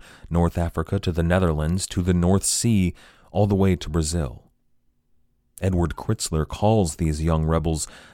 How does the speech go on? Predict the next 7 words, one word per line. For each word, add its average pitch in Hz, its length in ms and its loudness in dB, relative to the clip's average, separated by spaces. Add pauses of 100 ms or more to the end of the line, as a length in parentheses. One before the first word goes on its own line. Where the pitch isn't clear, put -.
a 101 60 2
generation 120 640 2
of 87 120 2
warriors 92 580 2
for 87 180 -2
Zion. 78 680 -2 (1600)
Now, 98 260 0